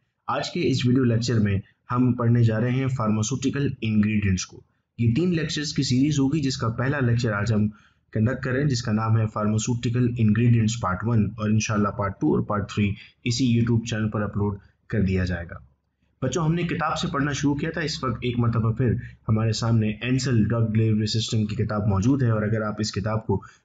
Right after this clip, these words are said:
पीडीएफ़ में download करना चाहते हैं तो डब्ल्यू डब्ल्यू डब्ल्यू डॉट डॉक्टर साकिब कुरैशी डॉट वेबसाइट डॉट कॉम स्लैश वेबसाइट से आप बड़ी आसानी से इसे download कर सकते हैं।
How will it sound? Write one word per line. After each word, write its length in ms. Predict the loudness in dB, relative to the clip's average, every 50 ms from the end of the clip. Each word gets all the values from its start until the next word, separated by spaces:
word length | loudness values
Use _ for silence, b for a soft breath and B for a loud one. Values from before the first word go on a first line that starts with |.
| _ _
पीडीएफ़ 320 | 2 4 4 4 4 2 2
में 120 | 4 4 4
download 400 | 4 4 4 4 2 2 0 0
करना 240 | 0 2 2 2
चाहते 300 | 0 0 -2 -4 -4 -2
हैं 100 | -2 -2
तो 120 | 0 0 0
डब्ल्यू 400 | 0 2 2 4 4 4 4 4
डब्ल्यू 280 | 2 2 0 0 0
डब्ल्यू 180 | 0 2 2 2
डॉट 240 | 2 0 -2 -4 b b b b b _ -4
डॉक्टर 260 | -4 -4 -2 -4 -4
साकिब 380 | -2 -2 0 0 2 0 0 0
कुरैशी 440 | 0 0 0 0 2 2 2 2
डॉट 160 | 2 2 -2 -2 -2
वेबसाइट 500 | -2 -2 -2 -4 -4 -2 -2 -2 -2 B B B B B B B _ -6
डॉट 160 | -4 -4 -4
कॉम 240 | -4 -4 -2 -2 -2
स्लैश 360 | -2 -2 -2 -2 -2 -2 -2
वेबसाइट 400 | -4 -4 -2 -2 -4 -4 -4 -4
से 100 | -2 -2
आप 100 | 0 2
बड़ी 260 | 4 4 4 4 4 2
आसानी 440 | 2 0 0 0 0 2 2 2
से 120 | 2 0 -2
इसे 200 | 0 0 0 0
download 420 | 0 2 2 2 2 2 0 B B B B B _ -6
कर 100 | -4 -4
सकते 340 | -4 -4 -6 -8 -6 -4 -4
हैं। 200 | -4 -4 -4